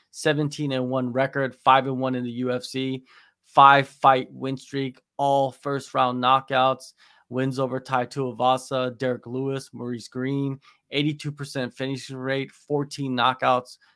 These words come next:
no submissions, around a four-month turnaround, and he is the underdog in this matchup. Curtis Blades, on the flip side, thirty-two years old, six-foot-four orthodox fighter, seventeen and three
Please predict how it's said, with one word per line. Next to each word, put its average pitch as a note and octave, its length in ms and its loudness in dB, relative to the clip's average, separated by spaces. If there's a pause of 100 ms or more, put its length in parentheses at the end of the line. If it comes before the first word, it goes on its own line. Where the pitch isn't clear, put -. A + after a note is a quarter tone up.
(120)
no B2 300 2
submissions, B2+ 840 -4
around B2+ 280 -2
a A#2+ 40 -8
four-month C3+ 560 -4
turnaround, C3 640 -2
and A#2 100 -10
he C#3 320 -2
is A#2+ 240 -10 (300)
the - 140 -2
underdog A2 500 -2
in A2 80 -12
this A2 140 -14
matchup. A#2+ 460 -6
Curtis D#3 280 0
Blades, D#3 460 0
on C#3+ 100 -2
the C3+ 80 -4
flip D3+ 300 -6
side, D3 400 4
thirty-two D3+ 400 -6
years D3 280 -4
old, C#3+ 300 0 (400)
six-foot-four D3+ 920 -2
orthodox B2+ 580 -2
fighter, C#3 480 0 (240)
seventeen D#3 640 0
and B2+ 180 -6
three C3+ 340 -4